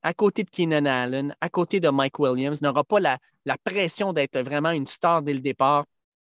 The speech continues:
Dans le slot, il va être incroyable. Il va donner une, une arme là, dangereuse à Justin Herbert. J'adore ce choix-là. Euh, fait que pour les Chargers, là, c'est, c'est comme, euh, c'est comme un rêve qui se réalise. Fait que c'est mon premier A plus parce que c'est un vol à,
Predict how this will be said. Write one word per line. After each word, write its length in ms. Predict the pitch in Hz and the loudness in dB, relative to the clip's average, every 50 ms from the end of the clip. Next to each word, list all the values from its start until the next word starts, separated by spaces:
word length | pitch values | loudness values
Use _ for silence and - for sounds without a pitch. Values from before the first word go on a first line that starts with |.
| _ _ - | _ _ -4
Dans 220 | 151 165 175 175 | -2 0 0 0
le 60 | 160 | 0
slot, 260 | 147 - - 202 202 190 - | -2 -4 0 0 0 0 0
il 80 | 147 127 | -2 -4
va 100 | 131 127 | -4 -4
être 100 | - _ - | -4 _ -6
incroyable. 640 | 185 196 185 - - 151 143 135 135 139 147 147 135 | -6 -6 -6 -4 0 0 2 2 2 2 0 0 0
Il 20 | |
va 100 | 131 123 | -2 -2
donner 240 | 120 131 139 165 170 | 0 0 -2 -2 -2
une, 240 | 151 143 139 135 135 - | -2 -2 -4 -4 -6 -8
une 220 | 139 135 139 147 | -6 -2 0 0
arme 260 | 156 170 170 165 151 | 0 0 0 2 2
là, 180 | 139 143 147 147 | 4 4 2 2
dangereuse 920 | 139 135 180 214 220 214 175 135 151 147 131 131 156 170 170 151 139 - - _ _ _ _ - | 0 0 0 0 0 0 -2 0 2 2 2 2 2 0 0 -2 -4 -8 -12 _ _ _ _ -6
à 100 | 120 123 | -4 -2
Justin 340 | 127 143 135 - - 156 139 | 0 -2 -2 0 2 2 4
Herbert. 380 | 135 123 117 113 139 143 156 156 - - - - - _ _ _ | 4 4 2 2 2 2 0 0 -4 -12 -20 -20 -20 _ _ _
J'adore 640 | - 123 127 120 123 120 131 131 165 165 180 170 156 | -8 -6 -4 -4 -4 -6 -2 0 2 4 4 2 0
ce 100 | - 147 | -2 -6
choix-là. 480 | - - - 127 117 113 110 120 139 156 - - - - - _ - | -6 -6 -6 -4 -4 -2 -2 -2 -4 -4 -8 -16 -20 -20 -20 _ -6
Euh, 380 | 113 110 110 110 110 110 113 120 | -4 -2 -2 0 0 -2 -4 -4
fait 140 | - - 117 | -6 -8 -8
que 60 | - | -4
pour 120 | - 170 | -2 -2
les 80 | 170 170 | 0 0
Chargers, 600 | - - 170 147 139 131 139 165 175 175 165 143 | 0 0 2 2 2 2 2 2 2 2 0 0
là, 120 | 139 151 | -2 -2
c'est, 260 | 151 - - 127 113 110 | -2 -2 -4 -4 -6 -6
c'est 200 | - - - - | -8 -10 -6 -4
comme, 200 | 151 147 151 139 | -2 0 0 0
euh, 140 | 120 110 | 0 -2
c'est 120 | 110 - - | -4 -4 -4
comme 140 | 147 156 165 | -2 0 2
un 140 | 147 131 | 2 2
rêve 240 | 117 127 135 147 143 | 0 0 -2 -4 -4
qui 140 | - - 135 | -8 -10 -8
se 60 | 139 | -4
réalise. 460 | 120 117 110 110 110 120 143 156 - - _ _ _ _ | -4 -2 -2 -2 -4 -6 -8 -10 -12 -14 _ _ _ _
Fait 80 | - 120 | -10 -8
que 60 | - | -6
c'est 80 | - 147 | -2 0
mon 120 | 151 143 | 0 0
premier 320 | - - 185 175 185 202 - - | 0 0 0 0 0 -2 -2 0
A 120 | 151 139 | -2 -2
plus 300 | - - 156 165 175 - | -2 -4 -4 -4 -4 -4
parce 180 | - 117 - - | -6 -8 -6 -8
que 60 | 131 | -8
c'est 220 | - 135 120 - | -8 -8 -6 -4
un 160 | 139 127 123 | -2 -2 -2
vol 320 | 117 123 151 151 151 143 - - | -2 0 0 0 0 0 -4 -6
à, 140 | - 123 | -6 -6